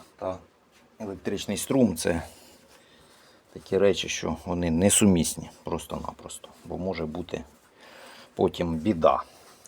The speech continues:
Отака. Я вам скажу, що ви відділились легким іспугом. Це є дуже добре, бо могло б якорь пробити, чи ротор, чи якорь,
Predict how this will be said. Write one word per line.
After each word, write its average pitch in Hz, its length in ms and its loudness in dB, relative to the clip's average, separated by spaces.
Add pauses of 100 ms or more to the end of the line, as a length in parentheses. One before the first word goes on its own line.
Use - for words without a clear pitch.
Отака. - 420 -14 (1120)
Я 101 40 -18
вам 87 160 -14
скажу, 87 360 -10 (140)
що - 200 -14 (380)
ви 107 180 0
відділились 92 760 0
легким 98 480 -6
іспугом. 87 600 0 (2000)
Це 87 240 -10 (100)
є 92 180 -2
дуже 85 300 -6
добре, 76 360 -4
бо 78 200 -10 (300)
могло 90 380 -6
б 85 140 -10 (2500)
якорь 156 440 -4 (240)
пробити, 123 500 4 (200)
чи - 140 -8
ротор, 98 400 2
чи - 160 -10
якорь, 92 380 0